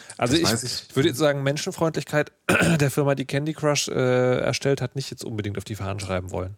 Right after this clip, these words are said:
Speaker 2: Ja, ich, ich rätselte auch schon eine Weile drüber. Also wie gesagt, king dot com ist, äh, ist ein Riesenladen, der, ähm, sein Geld hauptsächlich mit so ganz hässlichen F two P Spielen, äh, verdient. Ähm,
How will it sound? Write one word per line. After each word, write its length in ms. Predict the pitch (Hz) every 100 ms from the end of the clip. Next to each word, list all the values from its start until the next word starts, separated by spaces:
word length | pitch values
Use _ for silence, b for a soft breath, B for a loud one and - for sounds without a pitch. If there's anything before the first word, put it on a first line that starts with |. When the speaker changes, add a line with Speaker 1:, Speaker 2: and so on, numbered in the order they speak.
| -
Speaker 2:
Ja, 520 | 98 90 85 85 120
ich, 200 | 107 -
ich 160 | 104 104
rätselte 380 | 135 - 117
auch 80 | 113
schon 140 | 147 120
eine 100 | 90
Weile 220 | 90 90
drüber. 360 | 85 95 143
Also 140 | - 95
wie 40 |
gesagt, 220 | 98 107
king 200 | - 127
dot 160 | 139 131
com 240 | 131 127
ist, 280 | - 101 -
äh, 180 | 101 98 98 B B B
ist 140 | B 104
ein 100 | 107
Riesenladen, 720 | 107 123 107 98 113 120 120
der, 640 | 110 95 98 95 95 95 98 - - -
ähm, 560 | 92 92 90 92 90 90
sein 180 | 95 95
Geld 280 | 92 92 92
hauptsächlich 420 | 92 104 98 92
mit 220 | 95 92
so 400 | - - - 92
ganz 240 | 90 104 -
hässlichen 400 | 95 101 92 -
F 140 | 87
two 100 | -
P 220 | 92 117
Spielen, 800 | 120 - 120 113 107 104 104 107
äh, 340 | - 101 101 101
verdient. 460 | - 107 101 104 B B B B B B B B B B -
Ähm, 600 | 92 92 92 90 90